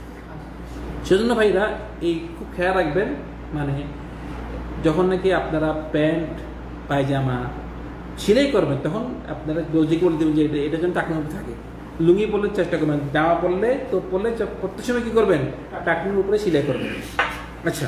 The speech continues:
তারপরে যে হাদিসটি, আহ, আনতে, আনছেন,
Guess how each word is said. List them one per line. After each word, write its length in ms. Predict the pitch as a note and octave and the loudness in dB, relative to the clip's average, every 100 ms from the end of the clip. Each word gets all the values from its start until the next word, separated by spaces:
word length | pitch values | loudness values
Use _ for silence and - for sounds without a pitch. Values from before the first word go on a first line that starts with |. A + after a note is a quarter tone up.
| - - - - - - - - - - - - - - - - - | -6 -10 -10 -10 -10 -10 -10 -10 -10 -10 -10 -10 -8 -6 -6 -6 2
তারপরে 340 | C4 D#4+ E4 D#4 | 4 6 4 4
যে 80 | |
হাদিসটি, 600 | C#4 C4 - - A#3 E4+ - - - - - - - - - - - - - - - - - - - - - - - - - - - | 4 2 0 -2 -2 -2 -4 -12 -14 -14 -14 -14 -14 -14 -12 -12 -12 -12 -10 -8 -8 -6 -6 -6 -8 -8 -8 -8 -8 -6 -6 -4 0
আহ, 640 | C#3 C#3 C#3 C3+ C#3 D3+ | 4 4 4 2 0 0
আনতে, 320 | D#3+ E3+ E3+ | 2 2 2
আনছেন, 380 | D#3+ D#3 - | 2 2 2